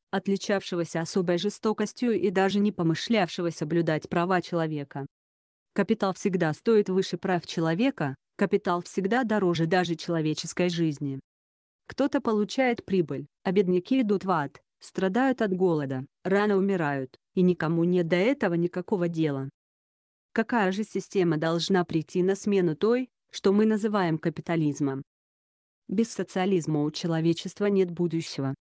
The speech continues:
Вы можете сказать, что опыт построения социализма в Советском Союзе оказался неудачным,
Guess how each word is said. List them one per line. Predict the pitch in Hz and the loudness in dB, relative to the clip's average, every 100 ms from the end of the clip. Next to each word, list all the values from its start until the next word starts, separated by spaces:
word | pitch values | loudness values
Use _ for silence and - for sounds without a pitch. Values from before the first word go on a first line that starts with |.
| _ _ _ _ _ - | _ _ _ _ _ -2
Вы | 214 | 4
можете | 254 320 285 277 | 4 4 2 -2
сказать, | - 202 180 160 135 _ _ _ | -4 -2 0 0 -2 _ _ _
что | - 226 | -6 -2
опыт | 208 269 302 202 - | 0 0 0 -4 -6
построения | 180 - 190 185 160 156 | -6 0 2 4 4 2
социализма | 156 202 - 190 185 156 156 151 | -2 -4 0 2 2 0 -2 -2
в | |
Советском | - 160 151 - 165 165 | -2 0 0 -2 -2 0
Союзе | 170 175 254 202 160 | 0 2 2 2 0
оказался | 160 170 175 226 - 202 | 0 -2 2 0 0 2
неудачным, | 180 165 175 240 - 170 139 | 4 2 2 0 -2 -2 -2